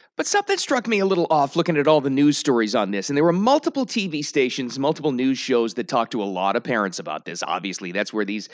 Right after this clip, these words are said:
sound cuts are coming from. Every one of them said the same thing. Uh, you know,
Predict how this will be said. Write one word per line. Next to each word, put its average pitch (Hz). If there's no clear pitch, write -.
sound 127
cuts 117
are 107
coming 117
from. 95
Every 285
one 302
of 247
them 233
said 196
the 175
same 165
thing. 113
Uh, 170
you 185
know, 175